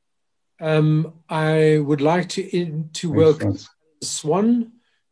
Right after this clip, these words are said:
Speaker 1: who is in charge of branded content and partnerships at Islands Public Broadcaster, R T E. Uh, and I'm not sure whether Nsinaza Waraka, our final panelist, is yet with us. Um, I hope she will join us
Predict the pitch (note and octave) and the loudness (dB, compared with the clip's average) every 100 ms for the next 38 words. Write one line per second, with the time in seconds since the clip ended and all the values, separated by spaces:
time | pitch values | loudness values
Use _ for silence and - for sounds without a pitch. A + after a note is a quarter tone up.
0 | - D#3+ D3 D3+ - D#3+ D#3 C#3 B2 D3 | -2 -2 0 -2 0 0 2 0 2 2
1 | E3 D3+ - - D#3+ D#3 D3+ C#3+ C#3+ - | 2 -2 -6 -4 -4 -4 -4 -4 -6 -6
2 | D3+ E3+ D3+ D3+ - C#3 - E3+ F3+ F#3 | -8 -6 -6 -6 -8 -14 -6 -2 0 0
3 | - E3+ D#3+ E3+ - F3 E3+ F3+ E3 - | -4 -6 -6 -6 -4 -4 -4 -8 -8 -6
4 | D3+ D3 C#3+ - D3 F3 A3 A3+ _ _ | -6 -4 -6 -10 -10 -6 -6 -8 _ _
5 | _ _ _ _ - D#3 D#3 D#3+ D#3 D#3 | _ _ _ _ -6 -2 -2 -2 -4 -2
6 | D#3 E3 F#3 F#3+ - E3+ D3+ D3 C#3+ C#3 | -2 -2 -2 -6 -2 2 4 4 2 -2
7 | C3 D#3 D3 D3+ C#3+ C3 C3+ D#3 D#3 E3+ | -6 -4 -2 0 -2 -2 -4 -6 -4 -4
8 | E3 D#3 _ _ _ _ _ D#3 D3 C#3+ | -6 -8 _ _ _ _ _ -6 -4 -4
9 | C3+ - - E3 E3 D#3 C#3+ - D#3 D3 | -6 -10 -6 -4 -2 0 -2 -4 -4 -2
10 | C#3 C3+ - - D#3 C3 C#3+ C#3 - F#3 | -2 -4 -10 -10 -10 -4 -2 -2 -4 0
11 | A3 F#3 - _ _ _ _ _ - D#3+ | 0 -2 -12 _ _ _ _ _ -10 -4
12 | D3+ C#3+ D3 D3 D3+ C#3 C#3 D3+ D3 - | -2 0 -2 -4 -8 -6 0 0 0 -6
13 | - D#3+ C#3+ C#3+ C3 C#3+ C#3 C3+ B2+ - | -8 -4 -2 -2 0 0 0 -4 -8 -14